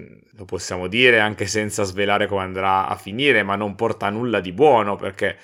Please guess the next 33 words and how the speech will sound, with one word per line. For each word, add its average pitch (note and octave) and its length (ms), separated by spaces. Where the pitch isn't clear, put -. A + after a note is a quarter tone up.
Voldemort A2 580
è G2 60
tornato, A#2+ 500
lo C3 100
sappiamo, B2 680
e G#2 320
le A2 180
due C#3 220
forze, B2+ 920
o A2+ 80
meglio, G2 260
la A#2+ 160
forza C#3+ 380
principale, A2 580
perché G2+ 220
poi B2+ 120
Silente A#2+ 420
è G2+ 40
uno, A#2 220
è G2+ 40
un, G#2+ 200
è - 60
il F#2+ 100
preside C3+ 340
di A#2 60
una G2+ 120
scuola, B2+ 560
invece B2 340
chi D3+ 140
dovrebbe A#2 300
garantire G#2+ 400
la G#2 120
giustizia C#3+ 800